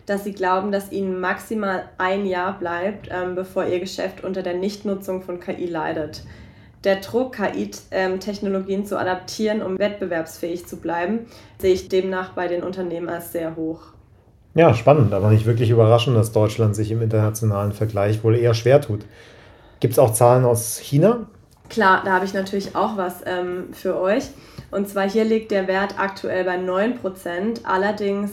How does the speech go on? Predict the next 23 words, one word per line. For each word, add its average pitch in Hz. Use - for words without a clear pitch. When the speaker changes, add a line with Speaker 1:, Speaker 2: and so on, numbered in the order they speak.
Speaker 1:
ähm, 190
sieht 214
sich 202
hier 202
fast 196
die 196
Hälfte 208
der 202
größeren 202
Unternehmen 190
in 196
der 185
Rolle 185
der 175
Verfolger, 202
ist 214
dem 202
Trend 196
also 180
dicht 185
auf 180
den 180
Fersen. 165